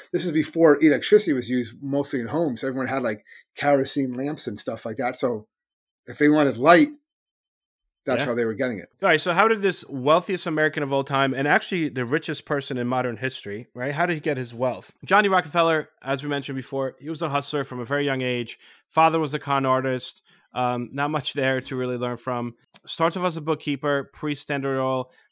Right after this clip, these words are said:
Speaker 2: and then he winds up going, during Civil War, he actually does not fight in the Civil War,
Speaker 1: No.
Speaker 2: but he does borrow some money, right? At one point, he borrows some money from his father, and he starts to, initially, it's a produce commission business with another guy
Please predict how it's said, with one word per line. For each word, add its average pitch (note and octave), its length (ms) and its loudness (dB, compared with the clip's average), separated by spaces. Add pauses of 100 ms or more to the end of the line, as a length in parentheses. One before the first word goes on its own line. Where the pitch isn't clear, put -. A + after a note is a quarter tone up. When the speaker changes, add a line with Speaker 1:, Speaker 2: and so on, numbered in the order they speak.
(180)
Speaker 2:
and D3+ 220 0
then E3 520 0 (200)
he - 220 -8
winds G3 260 -2
up A3 160 -8
going, D#3+ 460 -4 (180)
during E3 340 -2 (140)
Civil D3 420 -2
War, C3 440 0
he C3+ 200 -8
actually D#3 280 -6
does A#2+ 200 -6
not B2+ 220 -4
fight D#3 160 -2
in C3+ 60 -6
the A#2 40 -8
Civil A#2 260 -10
War, A#2 220 -6 (340)
Speaker 1:
No. A#2 200 -6
Speaker 2:
but D#3+ 100 -4
he F3 140 -4
does A3 260 -2
borrow D#3+ 540 2
some C#3 260 -6
money, B2 500 -8 (280)
right? C3 200 -6
At C#3+ 120 -6
one E3 140 -4
point, F3 180 -8
he D3+ 80 -6
borrows C#3 380 -2
some D#3+ 160 -8
money C#3 420 -4
from D3+ 220 -4
his D#3+ 120 -8
father, C3 380 -2
and C3 100 -4
he C3+ 100 -4
starts G3 480 -8 (120)
to, D3 340 -8 (120)
initially, D3 460 -4
it's A#2+ 140 -8
a B2+ 60 -6
produce E3+ 480 -4
commission C#3 460 -8
business G#2 500 -10
with C3 180 -8
another D3 320 -4
guy A2 360 -6